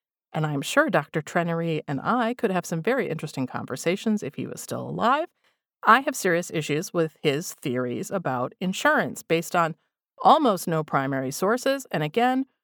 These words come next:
written some years before nineteen eleven. I'm not gonna name any names, but if you are an insurance person or a financial services person writing an article right now, please stop doing this. Check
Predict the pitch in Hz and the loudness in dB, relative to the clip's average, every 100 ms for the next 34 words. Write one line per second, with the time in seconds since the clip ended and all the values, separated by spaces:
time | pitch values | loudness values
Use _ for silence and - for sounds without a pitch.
0 | _ _ _ - 196 196 185 180 - 220 | _ _ _ -2 0 0 0 -2 2 2
1 | 254 226 220 262 180 160 - - 190 269 | 4 2 2 2 0 -4 -10 -6 2 4
2 | 302 160 120 - _ _ _ - 156 165 | 4 2 -2 -6 _ _ _ -4 -2 0
3 | 226 233 254 269 180 - - _ _ _ | 0 2 2 2 0 -2 -10 _ _ _
4 | _ _ _ _ _ 254 254 254 262 214 | _ _ _ _ _ 2 2 4 2 2
5 | 185 180 156 135 127 - - - _ 151 | 2 0 0 0 -4 -8 -14 -20 _ 0
6 | - - _ _ _ 151 - 151 190 233 | 0 -20 _ _ _ -10 -2 0 0 0
7 | 269 285 269 277 254 254 - 226 220 226 | 0 -2 -2 0 0 0 0 -2 0 0
8 | 233 240 156 135 - 117 208 240 254 - | 0 -2 -4 -4 -4 0 0 0 -2 0
9 | 208 202 214 - 180 175 170 170 _ _ | 0 0 -4 -2 -2 0 -4 -4 _ _
10 | - 151 160 190 254 262 233 233 233 233 | -4 0 2 2 2 2 2 2 0 0
11 | 226 165 147 - - 214 185 185 _ _ | 0 0 0 0 2 2 2 -2 _ _
12 | - 208 240 285 - - - 160 156 _ | 0 2 2 0 -6 -2 2 2 0 _
13 | _ 202 196 175 156 131 - - - _ | _ 4 4 4 -2 -4 -8 -14 -16 _
14 | _ - - 180 - | _ -2 2 2 0